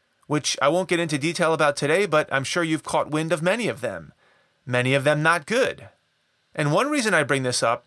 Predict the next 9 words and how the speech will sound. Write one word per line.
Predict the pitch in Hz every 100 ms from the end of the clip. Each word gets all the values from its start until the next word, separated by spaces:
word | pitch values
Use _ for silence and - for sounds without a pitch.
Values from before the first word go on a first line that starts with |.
| _ - _ _ _ -
is | 165 147
because | 170 - 151 151 -
I | 147 185
talk | 170 156
to | - 180 127
a |
lot | 120 120 147
of | 135
students, | - 156 101 - - -